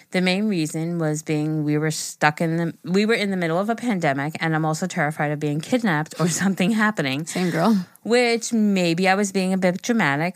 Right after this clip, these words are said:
Speaker 1: but I was basically just like, "Respect this right now, and I'm sure I'll change my mind."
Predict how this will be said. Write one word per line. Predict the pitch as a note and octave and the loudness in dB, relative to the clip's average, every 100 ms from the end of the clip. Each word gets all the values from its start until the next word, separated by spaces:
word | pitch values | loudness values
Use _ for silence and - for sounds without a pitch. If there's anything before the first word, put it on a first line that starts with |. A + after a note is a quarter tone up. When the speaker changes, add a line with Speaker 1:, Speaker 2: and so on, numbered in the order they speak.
| _ - | _ 2
Speaker 1:
but | E3+ | 4
I | D#3 D#3 | 4 2
was | D#3+ D#3+ | 0 0
basically | E3 D#3 F3+ F3 D#3+ D#3+ | -2 0 -4 -2 -2 -2
just | D#3+ E3+ - | -2 -4 0
like, | D#3+ D#3 E3 | 0 0 -2
"Respect | E3 - E3 D#3+ | -4 0 -2 0
this | A3 A3+ | -2 0
right | F#3 | 0
now, | D3 C3+ C3 F3+ G3 F3+ | 0 2 2 0 -4 -6
and | - E3 | 0 0
I'm | E3 | 0
sure | - C#3+ | 0 0
I'll | C3+ D#3 | 0 0
change | D#3 C#3 F3 | -4 -4 -2
my | |
mind." | G#3 D4 D#3 | 0 0 -2